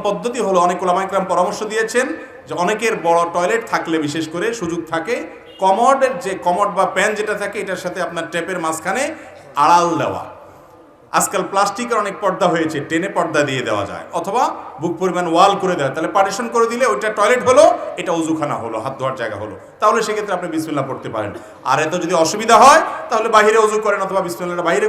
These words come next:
করেন। আর ভিতরেও যদি করতে চান, অজু হবে, কিন্তু বিসমিল্লাহটা মনে মনে করবেন। মুখেও যদি বিসমিল্লাহ বলেন, তাতে অজু হয়ে যাবে, কিন্তু কাজটা অনুত্তম হলো। এটাকে আবার মানুষ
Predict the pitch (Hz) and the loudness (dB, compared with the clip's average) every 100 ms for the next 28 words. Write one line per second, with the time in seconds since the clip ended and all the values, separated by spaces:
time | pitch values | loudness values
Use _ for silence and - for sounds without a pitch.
0 | 220 247 269 - - 180 170 214 233 294 | 2 2 2 -4 -4 -2 -2 2 8 8
1 | 311 294 262 247 240 240 240 240 247 - | 8 4 2 2 2 0 4 4 2 0
2 | 233 294 247 269 220 - - - 185 180 | 0 6 8 8 6 0 -12 -8 -6 -4
3 | 170 170 180 175 180 220 180 170 160 151 | -4 -4 -2 -2 0 0 0 0 -2 -2
4 | 143 147 143 - - - 160 202 233 277 | -2 0 0 -2 -8 -8 -4 0 8 8
5 | 302 294 285 247 269 247 240 240 226 - | 8 2 0 -2 -2 2 4 4 0 2
6 | 196 262 302 285 240 233 220 202 240 285 | 2 6 6 8 6 4 4 4 2 0
7 | - - 233 196 180 175 175 - 160 165 | -6 -12 -12 -10 -8 -6 -8 -6 -4 -4
8 | 147 139 117 113 - - - 175 202 208 | -6 -8 -6 -10 -12 -14 -10 -6 -4 -2
9 | 202 190 190 | -2 -4 -6